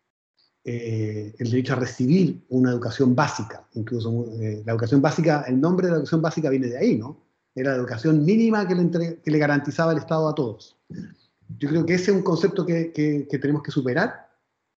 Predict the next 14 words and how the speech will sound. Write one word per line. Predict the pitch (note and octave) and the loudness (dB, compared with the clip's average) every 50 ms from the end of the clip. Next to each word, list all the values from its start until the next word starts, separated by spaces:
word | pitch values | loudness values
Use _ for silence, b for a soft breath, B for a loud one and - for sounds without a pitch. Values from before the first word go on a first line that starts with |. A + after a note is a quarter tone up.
| _ _ - | _ _ -4
y | C3+ C3+ | -2 -2
entender | B2+ A2 B2 B2 A#2+ B2+ C#3+ C#3 | 0 0 0 -2 0 0 -2 0
que | - D3+ | 2 2
la | C3+ | 4
educación | B2+ B2+ B2+ C3 A#2 - - E3 E3 E3 | 4 2 0 0 -4 -2 2 2 4 6
es | D#3 | 6
un | D3 C#3+ C#3 C3 | 6 6 4 2
derecho | B2+ B2+ D3 C#3+ - D3+ | 2 0 0 -2 -2 -2
a | C3 | -2
lo | |
largo | B2 C3+ C3 B2 C3 | -2 -2 -2 -2 -2
de | A#2 | -2
la | G#2+ G#2 | -2 0
vida. | C3 D#3 F3+ G3+ A#3 | 2 4 4 4 2